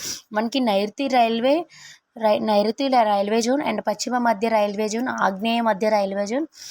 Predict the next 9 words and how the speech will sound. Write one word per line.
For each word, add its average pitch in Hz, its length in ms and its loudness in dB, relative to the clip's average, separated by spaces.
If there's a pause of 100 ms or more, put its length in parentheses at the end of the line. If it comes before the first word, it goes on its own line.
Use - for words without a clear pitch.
(760)
తూర్పు 262 300 0
కోస్తా 262 540 2
రైల్వే, 214 480 0 (320)
ఈ 220 120 -4
జోన్, 240 300 0
ఈ 240 200 0
నాలుగు 220 480 2
కూడా 240 240 -2
మనకి 240 420 -4